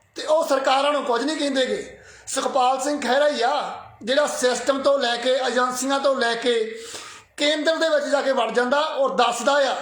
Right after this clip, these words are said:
ਕਿ ਸਾਡੇ ਨਾਲ ਕਿੱਥੇ ਧੱਕਾ ਕੀਤਾ ਆ। ਪਿਛਲੇ ਪੰਜ ਸੱਤ ਸਾਲ ਦਾ ਤੁਸੀਂ ਉਹਦਾ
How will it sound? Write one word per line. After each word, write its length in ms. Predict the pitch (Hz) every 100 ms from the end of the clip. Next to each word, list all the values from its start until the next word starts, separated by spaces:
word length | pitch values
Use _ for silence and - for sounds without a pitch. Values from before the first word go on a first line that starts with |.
| - - - _ -
ਕਿ 100 | 254
ਸਾਡੇ 260 | 233 226
ਨਾਲ 180 | 247 262
ਕਿੱਥੇ 260 | 262 254 254
ਧੱਕਾ 380 | 269 - 196
ਕੀਤਾ 300 | 185 196 -
ਆ। 200 | 180 156 - - _ _ _ - -
ਪਿਛਲੇ 300 | 262 285 285
ਪੰਜ 300 | 285 254 254
ਸੱਤ 280 | 262 - 226
ਸਾਲ 300 | 233 226 226
ਦਾ 120 | 247
ਤੁਸੀਂ 280 | 247 233 254
ਉਹਦਾ 480 | 262 254 220 -